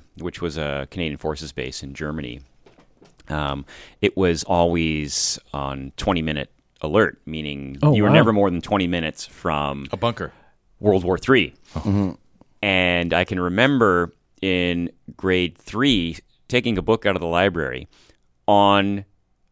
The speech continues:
Speaker 1: atomic bombs, and at seven years old thinking, "Oh, I get it. Okay, this is all about atomic war, so this is how I'm going to die."
Speaker 4: Mm.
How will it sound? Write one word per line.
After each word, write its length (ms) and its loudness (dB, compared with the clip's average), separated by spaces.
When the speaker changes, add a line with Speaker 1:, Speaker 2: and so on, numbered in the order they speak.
Speaker 1:
atomic 400 0
bombs, 520 0
and 460 2
at 240 2
seven 340 2
years 200 0
old 280 4
thinking, 320 -4
"Oh, 280 4
I 200 4
get 260 0
it. 100 -2
Okay, 340 2
this 120 -6
is 100 0
all 120 4
about 160 2
atomic 380 -2
war, 160 0
so 120 -10
this 200 2
is 100 -2
how 100 2
I'm 100 4
going 140 0
to 80 -4
die." 340 4
Speaker 4:
Mm. 300 2